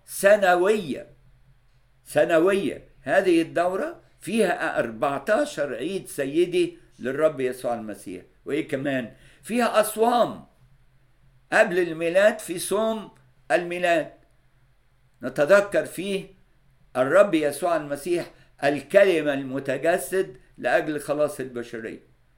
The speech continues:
الصوم الكبير نتذكر فيه الرب يسوع المسيح قاهر الشيطان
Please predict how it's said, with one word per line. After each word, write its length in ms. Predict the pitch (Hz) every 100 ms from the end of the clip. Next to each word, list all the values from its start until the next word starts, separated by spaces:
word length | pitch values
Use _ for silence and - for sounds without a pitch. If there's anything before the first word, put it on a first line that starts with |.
| _ _ _ _
الصوم 380 | - 180 208
الكبير 600 | 190 - 160 202 175 - - _ -
نتذكر 720 | - 143 151 196 196 160 135
فيه 440 | - 175 196 190 - _ _ 120
الرب 440 | 131 160 196 156
يسوع 480 | 156 135 - 180 170
المسيح 540 | 143 127 - 165 180 - - _ _ -
قاهر 500 | 165 202 175 143 143
الشيطان 880 | 139 - 143 135 - 170 202 196